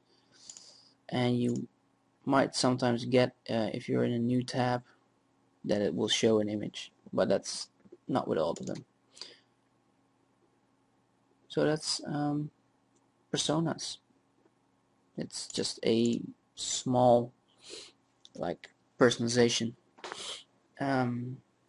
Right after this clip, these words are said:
but you also have themes, like I said. Uh, I have no idea if we can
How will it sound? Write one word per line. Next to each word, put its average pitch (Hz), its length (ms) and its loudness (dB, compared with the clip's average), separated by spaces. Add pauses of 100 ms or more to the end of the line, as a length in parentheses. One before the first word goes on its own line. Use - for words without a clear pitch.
(200)
but 147 160 2
you 147 80 8
also 131 240 4
have 123 140 0 (240)
themes, 160 440 -2
like 156 180 -2
I 156 60 0
said. 160 320 0 (1800)
Uh, 135 400 -6
I 131 60 -6
have 135 160 -8
no 147 300 -2
idea 135 280 -2
if 131 120 -8
we 127 80 -4
can 123 560 -6